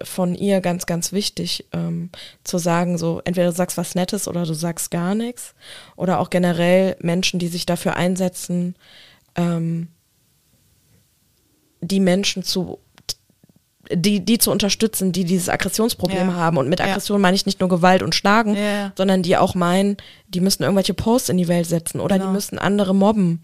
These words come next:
Speaker 1: wie auch immer das, ähm, passiert. Meistens auch ganz krass durch Worte.
Speaker 2: Mhm.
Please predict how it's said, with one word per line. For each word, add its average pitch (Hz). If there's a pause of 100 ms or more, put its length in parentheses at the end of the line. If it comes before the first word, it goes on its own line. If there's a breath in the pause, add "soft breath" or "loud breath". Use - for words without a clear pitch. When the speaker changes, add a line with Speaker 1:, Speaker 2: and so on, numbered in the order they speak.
(300 loud breath)
Speaker 1:
wie 190
auch 202
immer 202
das, -
ähm, 180
passiert. 202
Meistens 180
auch 180 (540 loud breath)
ganz 185
krass -
durch 175
Worte. 185
Speaker 2:
Mhm. 185